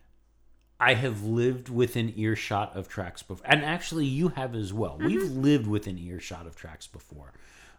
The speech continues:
Speaker 1: Um, it's depending on how far you are, and, and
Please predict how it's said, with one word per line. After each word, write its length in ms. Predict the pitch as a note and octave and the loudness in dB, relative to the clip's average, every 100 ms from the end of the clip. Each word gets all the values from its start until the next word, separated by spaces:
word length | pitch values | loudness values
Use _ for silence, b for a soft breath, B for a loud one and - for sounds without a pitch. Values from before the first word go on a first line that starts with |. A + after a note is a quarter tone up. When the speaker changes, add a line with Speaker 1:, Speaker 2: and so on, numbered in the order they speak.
| - | -4
Speaker 1:
Um, 640 | A2+ G#2+ G2+ G2 F#2+ F#2+ - - _ _ _ _ _ _ _ _ - | 0 0 0 -4 -8 -14 -20 -20 _ _ _ _ _ _ _ _ -4
it's 440 | B2+ - - - _ _ - - - - - _ _ - G2+ | -4 -4 -8 -12 _ _ -20 -20 -20 -20 -20 _ _ -18 -12
depending 380 | A2+ C3 C3+ C3 | -8 -6 -6 -6
on 80 | |
how 180 | F#2+ G#2+ | -6 -6
far 600 | - - - - F#2 G#2+ | -8 -16 -18 -8 -2 0
you 220 | G2+ F#2+ E2 | 0 -2 -4
are, 180 | G2+ | -4
and, 160 | G2+ G2 | -4 -6
and 320 | G2 F#2+ E2 | -4 -6 -6